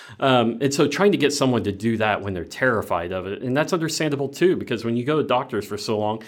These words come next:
and all they do is prescribe you Loratab and Xanax and everything else to kind of fight that, you're not, to me, you're not really solving anything. You're just kind of finding ways to deal with it.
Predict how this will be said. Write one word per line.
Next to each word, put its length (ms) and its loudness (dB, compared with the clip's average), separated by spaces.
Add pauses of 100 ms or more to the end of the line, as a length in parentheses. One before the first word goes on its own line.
(200)
and 100 0
all 100 8
they 120 4
do 280 4
is 220 2
prescribe 520 0
you 120 2
Loratab 680 2
and 100 -4
Xanax 680 -2
and 120 -2
everything 340 -2
else 320 2
to 60 -10
kind 240 -4
of 60 -18 (240)
fight 260 2
that, 340 -2
you're 140 0
not, 380 -2
to 100 0
me, 160 8
you're 140 8
not 160 4
really 260 4
solving 520 2
anything. 460 -8
You're 100 -6
just 240 -8
kind 220 -4
of 140 -6 (260)
finding 400 4
ways 420 4
to 120 -6
deal 520 -8
with 300 -8
it. 240 -8